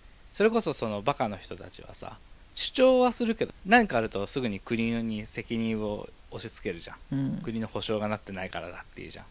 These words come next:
Speaker 2: うん。
Speaker 1: うん。ろくに税金も払ってないのに。
Speaker 2: うん。
Speaker 1: だからそういう人たちをさ、もう黙って言うこと聞いてあげるのも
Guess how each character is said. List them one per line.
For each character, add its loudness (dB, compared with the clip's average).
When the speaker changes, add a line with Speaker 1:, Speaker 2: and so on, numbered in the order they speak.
Speaker 2:
う -4
ん。 -2
Speaker 1:
う -2
ん。 -8
ろ -8
く -8
に -6
税 -4
金 -8
も -10
払 -8
っ -18
て -12
な -8
い -12
の -16
に。 -18
Speaker 2:
う -4
ん。 -6
Speaker 1:
だ -2
か 4
ら -2
そ 4
う 10
い 6
う 2
人 0
た 8
ち -2
を -8
さ、 0
も -6
う -6
黙 6
っ 2
て -2
言 4
う -8
こ 2
と 0
聞 -10
い -10
て 6
あ 8
げ 6
る 4
の -2
も -4